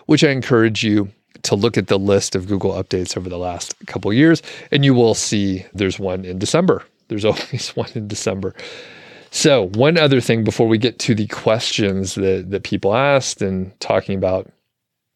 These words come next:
whether or not you can recover a site, I'm gonna give a, a quick shout out to, uh, Zizi, who has emailed me a couple times over the past,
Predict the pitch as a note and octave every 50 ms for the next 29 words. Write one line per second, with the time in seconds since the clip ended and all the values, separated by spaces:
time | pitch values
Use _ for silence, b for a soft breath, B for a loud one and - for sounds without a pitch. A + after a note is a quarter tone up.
0 | _ - _ _ _ - - - - A2+ G2+ F#2+ G2 G2 G2+ G#2 G#2+ A2+ A2 G#2+
1 | G#2+ - - C3 D3 D3+ B2 G#2+ - - G2+ F#2+ G#2+ G2 F2 - - - - F#2
2 | F#2 F#2 - _ B B B B B B B B B B B B B B _ _
3 | - E3 A#2 A2+ A2+ A2+ G#2+ G#2+ G#2 G2+ G2 G2 F#2+ G2+ B B B B B B
4 | B - - B2 A2 A2+ G#2+ G#2 G#2 G2 F#2 - B B B - C#3 - - D#3
5 | C3+ - - - C3 A2 G#2+ G#2+ G#2 A2 G#2+ - - - - A#2 G#2+ G2+ G2+ G2+
6 | G2+ G2 G2+ G#2 A#2 B2+ C#3+ D#3 C3+ A#2 G#2+ G2 F#2 F2+ - _ B B B B
7 | B B B B B B B - - B2+ A#2+ G#2+ G#2+ C3 B2+ B2+ C#3+ D3+ E3 F3
8 | F#3 F3+ E3 C#3 C3+ A#2+ A2+ - C3 A#2+ B2+ A2+ - A#2+ G#2+ A2 A2 G#2+ G#2+ G#2
9 | - G2+ G#2 G2+ G#2 G2+ F#2+ F#2 - - G2+ G2+ G2+ G2 F#2 - - - - -
10 | -